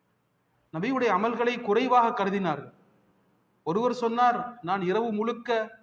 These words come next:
நான் நின்று வணங்கப் போகின்றேன், தூங்க மாட்டேன்." நான், ஒருவர் சொன்னார், "நான் மனைவியுடன் உறவிலே ஈடுபடவே மாட்டேன், நோன்பு பிடிக்கப் போகின்றேன்" என்றார்.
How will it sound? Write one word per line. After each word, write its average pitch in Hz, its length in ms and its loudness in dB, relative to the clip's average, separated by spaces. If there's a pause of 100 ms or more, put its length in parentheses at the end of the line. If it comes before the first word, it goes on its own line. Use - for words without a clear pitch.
(380)
நான் 180 180 -2
நின்று 220 260 -2
வணங்கப் 220 420 0
போகின்றேன், 214 340 -2
தூங்க 214 280 -2
மாட்டேன்." 147 340 -4 (1400)
நான், 190 480 -2 (280)
ஒருவர் 233 320 2
சொன்னார், 220 600 0
"நான் 196 240 0
மனைவியுடன் 214 640 -2
உறவிலே 214 520 -2
ஈடுபடவே 214 560 0
மாட்டேன், 180 340 0
நோன்பு 220 300 -2
பிடிக்கப் 202 420 -4
போகின்றேன்" 190 360 -2
என்றார். 135 400 -10